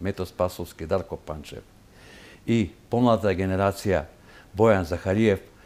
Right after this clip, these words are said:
прават систем на ветерански надпревари од сите бивши ју републики. Сакам да го обзнанам овој дел, бидејќи тоа е нешто убаво што денеска го доживеав како настан и кој што ми направи големо задоволство.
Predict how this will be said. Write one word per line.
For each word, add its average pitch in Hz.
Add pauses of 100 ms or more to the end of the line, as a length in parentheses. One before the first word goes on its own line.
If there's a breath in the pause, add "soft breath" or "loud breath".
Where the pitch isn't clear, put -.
(240 soft breath)
прават 151
систем 143 (380 soft breath)
на 110 (100)
ветерански 147
надпревари 131
од 107
сите 180
бивши 131
ју 127
републики. 101 (500 loud breath)
Сакам 202
да 117
го 113
обзнанам 104
овој 123
дел, 123
бидејќи 110
тоа 170
е 147
нешто 156
убаво 156
што 123
денеска 139
го 110
доживеав 107 (380 soft breath)
како 98
настан 139 (220)
и -
кој -
што -
ми 90
направи 98
големо 85
задоволство. -